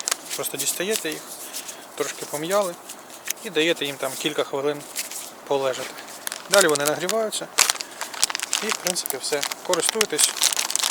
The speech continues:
грієте руки, є для ног також. От. Ну, я знову ж кажу, в мене руки, ноги дуже сильно мерзнуть, тому от такі от штуки використовую періодично.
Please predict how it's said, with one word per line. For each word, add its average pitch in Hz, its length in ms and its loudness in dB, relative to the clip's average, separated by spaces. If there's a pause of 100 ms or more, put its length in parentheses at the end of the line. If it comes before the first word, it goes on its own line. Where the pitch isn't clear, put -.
(180)
грієте 147 400 4 (600)
руки, 165 340 6 (460)
є 156 160 8
для 131 140 0
ног 185 200 4
також. 160 400 2 (1300)
От. 147 200 0 (220)
Ну, 202 80 0
я 190 120 8
знову 147 220 4
ж - 120 -4
кажу, 143 160 -2 (200)
в 160 40 -2
мене 156 180 6
руки, 156 340 4
ноги 147 240 0 (500)
дуже 139 220 2
сильно 143 280 2
мерзнуть, 175 340 0
тому 156 160 -4 (1160)
от 143 100 -4
такі 156 240 -2
от 143 60 2
штуки - 320 0 (480)
використовую 143 600 4
періодично. 143 540 -2